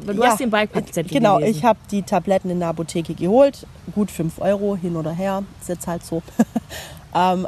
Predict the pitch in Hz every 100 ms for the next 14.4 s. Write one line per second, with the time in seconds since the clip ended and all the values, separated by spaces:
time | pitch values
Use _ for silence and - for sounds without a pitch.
0 | - 220 - 277 226 175 226 311 370 427
1 | 349 240 247 - 226 - 285 208 214 214
2 | - 220 233 - - 180 302 - 285 285
3 | 220 202 - - 202 180 170 - 165 156
4 | - 139 131 127 - 135 151 - - 226
5 | 359 - - - - - - - - -
6 | - - 196 202 196 226 - 202 233 -
7 | - 240 277 277 262 240 - - 226 233
8 | - - 220 226 202 196 190 180 - 175
9 | 220 285 269 247 240 247 254 254 - 190
10 | 185 170 190 - 185 175 175 - 214 226
11 | 226 208 220 - - 185 165 160 180 160
12 | 151 - - - - - - - 170 160
13 | 165 175 180 - 170 165 180 - 180 165
14 | - 156 160